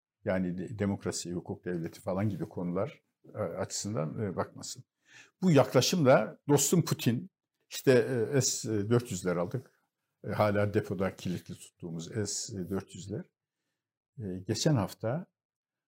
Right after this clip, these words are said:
dostum Putin'in Dışişleri Bakanı Sergey Lavrov, e, Y P G heyetini Moskova'da ağırladı.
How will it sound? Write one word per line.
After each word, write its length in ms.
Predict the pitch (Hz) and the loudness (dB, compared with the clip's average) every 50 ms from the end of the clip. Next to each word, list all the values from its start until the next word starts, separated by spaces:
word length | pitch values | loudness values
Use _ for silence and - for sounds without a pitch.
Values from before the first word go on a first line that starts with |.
| _ _ - - | _ _ -8 -6
dostum 400 | - 147 - - - 123 110 - | -6 -6 -6 -6 -4 -4 -4 -4
Putin'in 460 | - 120 - - 107 98 90 90 90 | -6 -10 -6 -4 -4 -2 -2 -2 -2
Dışişleri 480 | 110 107 - - - 85 87 85 82 | -2 -4 -4 -6 -8 -6 -6 -4 -4
Bakanı 480 | 87 87 - - 85 82 92 120 160 - _ _ | -4 -6 -6 -6 -8 -6 -6 -6 -8 -8 _ _
Sergey 640 | - - - 104 98 98 98 101 95 92 95 - 85 | -16 -10 -6 -4 -4 -4 -4 -4 -4 -6 -6 -4 0
Lavrov, 380 | 90 104 117 101 98 98 113 147 - _ _ _ _ _ _ _ _ _ _ _ _ _ _ _ _ _ - | 2 2 2 2 0 -4 -6 -6 -8 _ _ _ _ _ _ _ _ _ _ _ _ _ _ _ _ _ -10
e, 360 | 117 104 92 92 90 87 - 104 | -8 -6 -6 -6 -6 -8 -4 -2
Y 240 | 98 98 104 - | 0 0 0 -2
P 160 | - - 104 98 | -2 -2 -2 0
G 280 | 98 113 123 123 - | 0 0 0 0 0
heyetini 440 | 107 90 90 90 - - - 104 120 | -2 -4 -4 -6 -6 -8 -10 -6 -6
Moskova'da 600 | 123 101 104 - - - - 95 82 90 101 107 | -4 -4 -4 -6 -10 -14 -12 -12 -10 -10 -10 -10
ağırladı. 360 | 90 82 76 69 65 64 64 | -10 -8 -8 -10 -10 -14 -18